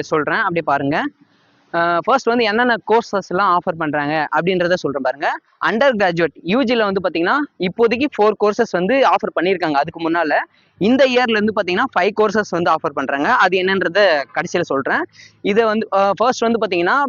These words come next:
பி இ Electrical and Electronics Engineering. இது வந்து பாத்தீங்கன்னா, நைன்டீன் நைன்டி ஃபோர்ல வந்து ஸ்டார்ட் பண்ணியிருக்காங்க. அஹ், இதே இ-, இதுக்கு பேரலா வந்து பாத்தீங்கன்னா, பி இ Electronics and Communication Engineering. இந்த கோர்சஸும்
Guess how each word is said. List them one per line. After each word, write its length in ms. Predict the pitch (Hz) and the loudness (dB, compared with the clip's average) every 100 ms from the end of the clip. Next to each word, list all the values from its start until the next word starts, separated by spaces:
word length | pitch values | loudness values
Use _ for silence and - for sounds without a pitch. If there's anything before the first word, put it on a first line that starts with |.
| 185 | -2
பி 160 | 214 214 | -2 0
இ 220 | 269 320 | 0 0
Electrical 480 | 180 208 220 220 240 | 0 0 0 0 0
and 140 | 226 185 | 2 2
Electronics 520 | 175 208 208 208 - | 0 0 -2 -2 -2
Engineering. 440 | 165 156 147 135 - _ - | 0 0 -2 -4 -10 _ -4
இது 180 | 208 262 | 0 2
வந்து 160 | 254 | 2
பாத்தீங்கன்னா, 380 | 262 220 202 240 | 0 -2 0 0
நைன்டீன் 400 | 233 214 226 269 302 - - | 0 -2 0 0 0 -4 -6
நைன்டி 260 | 175 196 | -4 -2
ஃபோர்ல 360 | 202 - 240 226 | -2 0 2 2
வந்து 160 | 208 214 | 0 0
ஸ்டார்ட் 280 | 185 180 | 0 0
பண்ணியிருக்காங்க. 500 | - 175 156 147 147 190 285 - _ _ | 0 -2 -2 -2 0 -2 -2 -10 _ _
அஹ், 360 | 165 175 175 170 185 | 0 2 2 -2 -2
இதே 280 | 202 262 277 269 - _ _ _ | 0 2 2 0 -6 _ _ _
இ-, 180 | 196 196 - | -2 -2 0
இதுக்கு 280 | 202 233 233 | 0 0 0
பேரலா 440 | 214 220 240 240 | 2 4 4 4
வந்து 180 | 254 233 | 2 0
பாத்தீங்கன்னா, 380 | 202 185 185 220 294 | -2 -2 -2 -2 -2
பி 120 | 202 226 | -2 -2
இ 200 | 233 277 | 2 2
Electronics 480 | 220 226 240 240 247 | 0 0 -2 -2 -2
and 160 | 220 196 | -4 -2
Communication 540 | - 185 233 208 196 190 | 0 0 2 0 0 -2
Engineering. 420 | 170 160 143 139 - | 0 0 -2 -6 -4
இந்த 240 | 202 247 | 0 2
கோர்சஸும் 460 | 240 233 226 - 165 | 2 2 0 -2 -4